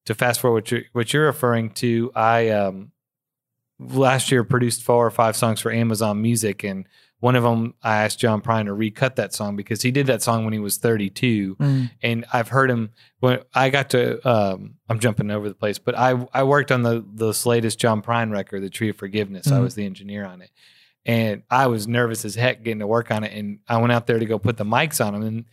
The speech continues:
Speaker 1: as an engineer, w-, on the first day, you know, everyone's kinda nervous to meet each other.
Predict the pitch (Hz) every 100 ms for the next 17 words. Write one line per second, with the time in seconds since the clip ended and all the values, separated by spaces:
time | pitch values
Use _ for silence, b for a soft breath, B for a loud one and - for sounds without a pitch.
0 | _ - 117 131 131 123 135 156 139 123
1 | 120 120 113 - 139 117 139 139 120 117
2 | 131 131 117 - 123 113 117 117 104 107
3 | 135 143 - 98 101